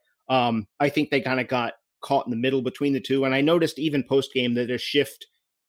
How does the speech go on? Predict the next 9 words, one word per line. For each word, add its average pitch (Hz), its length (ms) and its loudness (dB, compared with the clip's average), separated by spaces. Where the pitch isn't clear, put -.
the, 139 180 0
the 147 80 0
pregame 147 420 2
comments 135 400 -2
were 131 120 -2
more 139 580 4
leaning 131 340 -2
towards 123 320 -4
winning, 147 440 -4